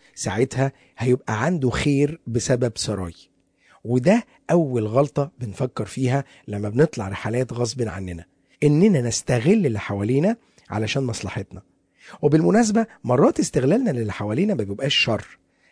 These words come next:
لكن فكرة إنك تستغل اللي حواليك لوحدها ممكن تخليك تدي لنفسك الفرصة والحق إنك تعمل تصرفات غلط بعد كده.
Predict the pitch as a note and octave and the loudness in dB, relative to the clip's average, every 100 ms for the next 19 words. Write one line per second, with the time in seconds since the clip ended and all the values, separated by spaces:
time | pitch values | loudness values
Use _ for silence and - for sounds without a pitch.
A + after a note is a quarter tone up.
0 | - A2+ - A2+ - _ _ - C4+ - | -8 -4 -4 -6 -8 _ _ 0 0 0
1 | C3+ - A2 - G#2+ B2 C#3 G3 G#2+ - | -4 -4 -6 -6 -4 0 0 0 -2 -4
2 | G2+ G#2 C3 - - _ - B2 B2 - | -4 -2 -2 -4 -20 _ -2 2 2 2
3 | D3+ G3 B3+ - _ _ D#3+ E4 E4+ F#3 | 2 2 0 -4 _ _ 0 0 2 -4
4 | C3+ - A#2+ C3 A3 - _ _ A3 F3+ | -4 -4 -2 -2 -2 -6 _ _ -2 0
5 | C3+ A#2+ D3+ - G#2+ G#2 - C#3+ - G#2 | -2 0 -2 -4 -8 -8 0 0 2 -4
6 | G2+ G2 F3+ - - _ _ _ D3 C3 | -6 -2 -4 -4 -14 _ _ _ 2 4
7 | C3+ - - _ _ - G#3 A#2+ A2 A2+ | 2 -2 -18 _ _ 0 0 -2 -6 -6
8 | - A2+ A2 D3+ D3 A2+ A2 B2+ C#3 B2 | -6 -4 -2 -2 -2 -6 0 4 4 0
9 | - _ _ G2 F#2 - - | -10 _ _ -8 -8 -12 -14